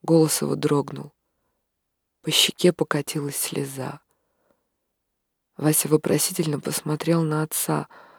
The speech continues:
Он увидел совсем другого человека. Отец сказал, что виноват перед Васей, что теперь у него открылись глаза, теперь всё будет по-другому. Конечно же, он отпустил Васю проститься с Марусей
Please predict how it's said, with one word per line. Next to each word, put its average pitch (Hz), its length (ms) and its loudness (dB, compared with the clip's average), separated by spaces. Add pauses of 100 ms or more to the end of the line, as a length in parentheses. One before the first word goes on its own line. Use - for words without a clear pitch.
(300)
Он 170 140 4
увидел 175 300 8
совсем 208 420 4
другого 196 380 6
человека. 180 800 2 (1080)
Отец 160 360 -2
сказал, 160 400 0
что - 220 -6
виноват 156 540 6
перед 170 280 2
Васей, 147 500 -2 (680)
что - 220 -6
теперь 143 300 2
у - 20 2
него 135 220 2
открылись 139 480 0
глаза, 135 640 2 (680)
теперь 160 300 6
всё - 180 4
будет 156 280 4
по-другому. 156 840 6 (1600)
Конечно 185 480 4
же, 165 140 2
он 165 160 4
отпустил 147 600 -4
Васю 160 380 2
проститься - 640 -4
с - 140 -8
Марусей 143 540 -8